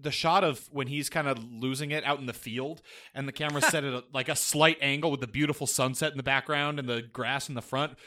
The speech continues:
Speaker 1: Really cool shots.
Speaker 2: That scene really took me out of it. It, it, you're, like, balls deep in, in scares at this point, and then they're just like, "Okay, we're gonna take an acting break for this dude to sit in some long grass."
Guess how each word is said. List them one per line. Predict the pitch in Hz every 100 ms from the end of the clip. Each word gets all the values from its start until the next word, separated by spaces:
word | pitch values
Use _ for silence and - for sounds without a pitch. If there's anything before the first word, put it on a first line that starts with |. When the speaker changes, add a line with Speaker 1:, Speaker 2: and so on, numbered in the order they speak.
| - -
Speaker 1:
Really | 208 262 226 190
cool | 254 240
shots. | - 277 - -
Speaker 2:
That | 190 190
scene | 214 196
really | 151 156 165 156
took | 165 147
me | 143
out | 139 143
of | 147
it. | 156 - -
It, | 175 170
it, | 180
you're, | 190 202 202 175
like, | 180 170 - _
balls | 151 196 220 226 175
deep | 147 180 185 -
in, | 170 165 156
in | 156 147
scares | 139 - 160 170 180 180
at | 170
this | 180
point, | - 185 190
and | 165 170
then | 175
they're | 170
just | 151 165
like, | 160 156
"Okay, | 156 156
we're | 156
gonna | 151
take | 151
an | 147
acting | 131 139 147 143
break | 135 131
for | -
this | 135
dude | 131 135
to | 127
sit | 147 139
in | 127
some | 127
long | 113 123 131 127
grass." | 120 117 117 -